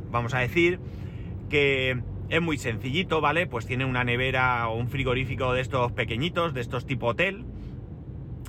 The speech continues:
Tenía creo que un la-, lavadora o lavavajillas, eh, eh, cafetera, que tostadora, yo que sé, un montón de cosas,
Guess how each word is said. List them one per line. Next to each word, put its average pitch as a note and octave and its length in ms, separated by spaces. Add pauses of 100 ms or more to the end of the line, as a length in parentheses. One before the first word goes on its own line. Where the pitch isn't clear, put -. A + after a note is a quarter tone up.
(120)
Tenía B2 340
creo B2+ 200
que B2+ 80
un B2+ 180
la-, A#2 400
lavadora F3 680
o D3+ 140
lavavajillas, F3 920
eh, B2+ 520 (260)
eh, A2 420
cafetera, E3+ 1000
que A#2 420
tostadora, A#2+ 540
yo F#3 140
que E3 80
sé, C#3 100
un D#3 80
montón E3+ 320
de E3+ 80
cosas, F#3 420